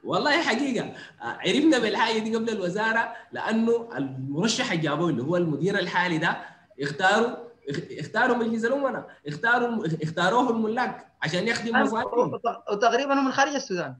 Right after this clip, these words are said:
Speaker 1: هو من
Speaker 2: أصلا
Speaker 1: خارج السودان.
Speaker 2: بعيد من السودان، يعني هو الظروف دي كلها ما عنده أي دراية بها.
Speaker 1: أيوة، اختاروه عشان يخدم مصالحهم. وقبل ما يتم العملية بتاع الترشيح ذاته، صرح بها العضو المنتدب الذي يسمى نفسه العضو المنتدب زي ما قال عبد الرحيم،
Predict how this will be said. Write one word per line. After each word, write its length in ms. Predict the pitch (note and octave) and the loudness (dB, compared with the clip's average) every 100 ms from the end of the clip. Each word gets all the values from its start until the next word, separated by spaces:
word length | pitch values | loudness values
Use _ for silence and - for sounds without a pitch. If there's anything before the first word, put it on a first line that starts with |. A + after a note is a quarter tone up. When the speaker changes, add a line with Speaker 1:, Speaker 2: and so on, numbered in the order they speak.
| _ _ _ _ - | _ _ _ _ 0
Speaker 1:
هو 80 | C4+ | 4
من 60 | |
Speaker 2:
أصلا 200 | F4 - | 4 4
Speaker 1:
خارج 140 | D#4 D#4+ | 0 0
السودان. 340 | C#4 - D#3+ | -6 -6 -2
Speaker 2:
بعيد 200 | F3+ B3 | 2 2
من 100 | C4+ | 2
السودان، 440 | A#3 - F#3 D#3+ | 0 0 2 2
يعني 260 | D3+ A#2+ C#3 | 0 -6 -4
هو 160 | E3+ F3 _ _ _ | -6 -6 _ _ _
الظروف 360 | D3 C3+ E3+ G3+ | -8 0 0 2
دي 80 | G3+ | 0
كلها 240 | A#3 G#3+ | 0 0
ما 180 | G3+ F3+ | 0 -2
عنده 320 | G3+ G#3 F3+ | -2 -2 -4
أي 140 | F3+ G#3 | -4 -4
دراية 320 | E3 D#3 C#3+ | -2 0 -2
بها. 200 | B2 A2+ _ _ _ C#4 | -4 -12 _ _ _ -12
Speaker 1:
أيوة، 160 | C4 | -4
اختاروه 560 | E3 - F#3+ G#3+ C4 C#4+ | -4 0 2 4 4 2
عشان 280 | B3 G3+ G#3+ | 0 -2 -2
يخدم 300 | A#3 A3+ A3 | -2 -2 -2
مصالحهم. 560 | G3+ G3+ B3+ E4 E3+ - - _ | -2 -2 -4 -4 -8 -10 -20 _
وقبل 560 | F3 F3 C#4+ D#4+ D#4+ | 0 4 4 6 4
ما 120 | C#4 A#3 | 2 2
يتم 400 | G#3+ - C#4+ C4 | 0 2 0 2
العملية 400 | A3+ A3+ A3 A#3 | 0 -2 -2 -4
بتاع 220 | A#3 F#3 | -2 -4
الترشيح 380 | F3+ F3+ G3 A#3+ | -2 -4 -4 -4
ذاته، 440 | A3+ A#3+ F#3 A#2 | -2 -2 -2 -6
صرح 420 | - E3+ F#3 G#3 | -8 -6 -2 -2
بها 340 | A3+ C4+ C#4+ A#3 | 2 4 4 2
العضو 460 | G3 F3+ G#3+ A3 | -2 -6 -6 -6
المنتدب 520 | F3+ E3 E3 G3+ G#3 | -4 -4 -4 -6 -6
الذي 260 | C#3+ E3 G3+ | -2 -2 0
يسمى 320 | F3+ G3 F#3+ | -2 -2 -2
نفسه 220 | F3+ - | -4 -4
العضو 260 | D#3 F3 F3+ | -8 -6 -4
المنتدب 440 | D#3+ D3 F3 F3 | -2 -2 -4 -4
زي 120 | D#3 E3 | -4 -4
ما 60 | |
قال 340 | D#3+ E3+ E3 C#3+ | -4 -4 -4 -6
عبد 160 | C3 | -6
الرحيم، 320 | C3+ D3+ B3 | -6 -4 -4